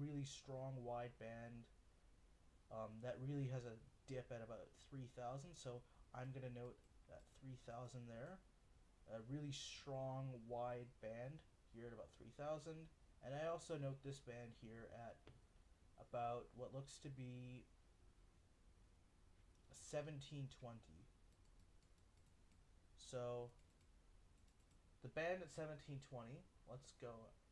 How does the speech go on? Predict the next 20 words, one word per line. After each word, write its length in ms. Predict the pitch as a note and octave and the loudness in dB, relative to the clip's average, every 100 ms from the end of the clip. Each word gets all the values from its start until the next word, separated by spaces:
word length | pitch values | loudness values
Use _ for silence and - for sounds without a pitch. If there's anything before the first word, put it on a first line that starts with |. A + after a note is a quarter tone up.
| - - | -18 -12
The 80 | B2 | -4
band 280 | C#3 D#3+ E3+ | 4 6 6
at 100 | C#3+ | 2
seventeen 440 | D#3+ C#3+ C#3 C#3 - | 0 0 -2 -4 -2
twenty 420 | E3+ D#3+ D#3 D#3+ - - - - - | -4 -4 -2 -4 -6 -14 -16 -14 -10
indicates 600 | A#2+ A#2 - A#2 A#2 - - | -10 -8 -4 -4 -4 -10 -8
a 340 | B2 A#2 A2+ G#2+ - - - - - - - | -6 -4 -6 -10 -14 -18 -14 -14 -12 -12 -6
C 420 | - - - D#3 D3+ D3+ C#3 | -4 -4 -4 -4 -4 -4 -6
double 340 | C3+ A#2+ A#2 A#2+ | -4 -4 -4 -4
O 220 | B2 B2+ B2 | 2 2 4
bond, 320 | D#3 E3+ F3 F3 - - - - | 4 6 4 2 -12 -14 -10 2
and 220 | C#3 C3+ | 4 6
this 180 | C#3 - | 4 0
really 260 | D#3 F3+ F3 | -2 0 -2
strong 540 | C#3+ - C#3 C#3 C#3 C3+ | -4 -4 4 6 6 4
wide 380 | A#2+ B2+ B2+ C#3 C3+ | 4 4 4 2 0
band 300 | B2+ A#2+ A#2+ | -2 0 0
at 140 | A#2+ A#2 | -2 -4
about, 280 | A#2 A#2 - - - - - - - - | -4 -4 -4 -10 -16 -16 -16 -16 -18 -8
um, 200 | A2+ A2 | -4 -2